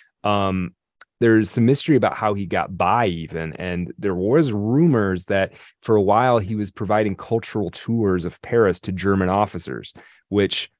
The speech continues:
would have put him, if that were the case, um, I mean, he was arguably a collaborator, right? Um, so he was very quick to dismiss those rumors later on, but,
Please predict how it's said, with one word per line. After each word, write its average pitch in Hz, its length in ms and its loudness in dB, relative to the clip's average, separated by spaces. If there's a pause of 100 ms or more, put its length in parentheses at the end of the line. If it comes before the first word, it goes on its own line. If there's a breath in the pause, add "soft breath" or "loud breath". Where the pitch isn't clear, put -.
(100)
would 120 320 4
have 120 320 2
put 127 240 -4
him, 104 100 -2
if 110 200 -2
that 104 200 2
were 147 200 4
the 120 80 0
case, 98 440 -2 (540 soft breath)
um, 98 260 2
I 87 40 -6
mean, 107 160 0
he 110 80 0
was 110 140 2
arguably 101 640 2
a 85 40 -6
collaborator, 87 880 -2 (120)
right? 92 320 0 (420 soft breath)
Um, 92 880 0
so 107 180 4
he 123 140 4
was 123 160 2
very 131 280 4
quick - 340 0
to 117 100 -4
dismiss 107 420 -2
those 120 220 0
rumors 120 360 2
later 98 280 4
on, 110 300 0
but, 85 240 -4